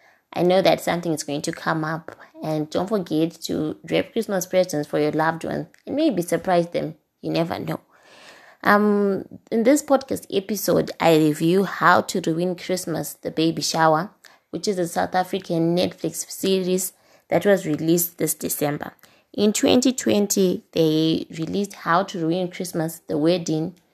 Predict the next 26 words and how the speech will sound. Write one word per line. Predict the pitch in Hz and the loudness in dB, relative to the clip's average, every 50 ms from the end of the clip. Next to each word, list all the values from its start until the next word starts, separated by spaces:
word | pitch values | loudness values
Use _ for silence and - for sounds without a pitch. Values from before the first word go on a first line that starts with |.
| _ _ _ _ _ _ _ | _ _ _ _ _ _ _
In | - 175 180 175 | -2 -2 -2 -2
twenty | 175 - 208 208 208 208 - 202 | 0 0 0 0 0 -2 -6 -10
twenty-one, | - - 208 190 190 185 - 208 240 247 175 165 165 170 175 - _ _ _ _ _ _ _ _ _ _ _ _ _ _ _ _ _ | -6 -4 -2 -2 -2 -4 -4 -4 -2 0 0 0 0 -2 -4 -10 _ _ _ _ _ _ _ _ _ _ _ _ _ _ _ _ _
How | _ - 165 175 190 208 | _ -2 2 4 4 4
to | 196 - - 190 165 | 2 -2 -4 -2 0
Ruin | 165 165 185 185 185 185 | 0 0 0 0 -2 -4
Christmas, | 180 - 196 190 180 - 170 160 170 - | -2 -2 -4 -4 -2 -2 -2 -2 -2 -4
The | - _ - - | -8 _ -10 -10
Funeral, | - - 202 185 190 185 165 165 160 160 170 190 - _ _ _ _ _ _ _ _ _ _ _ _ _ _ _ _ | -6 -4 -4 0 2 4 6 6 6 6 4 0 -6 _ _ _ _ _ _ _ _ _ _ _ _ _ _ _ _
when | - 165 170 175 156 | -2 0 2 4 6
Gogo | 160 160 151 - 151 160 | 6 6 6 4 0 -2
Twala | 160 - - - 202 190 180 175 170 160 - | -2 -4 -4 -2 0 0 2 2 0 0 -2
passed | - - 175 175 170 - - | -4 -4 -4 -4 -4 -6 -8
away. | - - - - - - - - _ _ _ _ _ - | -6 -4 -2 -2 -2 -4 -6 -10 _ _ _ _ _ -6
And | - 190 | 0 2
in | 185 185 175 | 2 4 4
this | 190 208 214 214 - | 4 2 2 0 0
epi-, | - 202 202 - - 208 202 - _ | -2 -2 -2 -2 -6 -8 -8 -6 _
and | 175 175 175 170 170 | -2 0 0 0 0
in | 175 180 175 170 | 0 2 2 2
this, | 170 190 214 220 - - - - - - - _ _ _ _ _ _ _ _ _ _ _ _ _ | 2 0 0 -2 -4 -6 -8 -10 -12 -12 -16 _ _ _ _ _ _ _ _ _ _ _ _ _
this | - 190 202 196 - | -2 -2 0 0 0
year's | 233 220 220 214 220 214 | 2 4 4 4 2 0
series, | - - - 233 - - - 208 196 185 180 170 170 170 170 | -2 -6 -4 -6 -6 -4 -2 0 0 2 2 0 0 -2 -4
they | - _ - 165 156 151 151 151 | -10 _ -2 0 2 2 2 2
released | 151 160 156 175 180 185 190 - - | 2 0 -2 0 -2 -2 -4 -4 -10